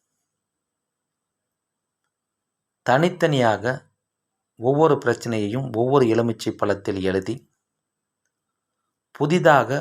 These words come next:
ஒரு முகம் பார்க்கும் கண்ணாடி வாங்கி, அந்த கண்ணாடியின் நான்கு பக்கங்களிலும்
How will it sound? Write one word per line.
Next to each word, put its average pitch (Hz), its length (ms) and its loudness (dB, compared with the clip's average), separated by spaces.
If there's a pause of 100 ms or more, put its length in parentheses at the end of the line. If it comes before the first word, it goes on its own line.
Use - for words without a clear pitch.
(100)
ஒரு 113 180 0 (120)
முகம் 123 280 0
பார்க்கும் 107 460 -2
கண்ணாடி 98 540 0
வாங்கி, 87 300 -8 (1160)
அந்த 135 280 2 (120)
கண்ணாடியின் 135 760 2 (320)
நான்கு 113 420 2
பக்கங்களிலும் 98 800 -4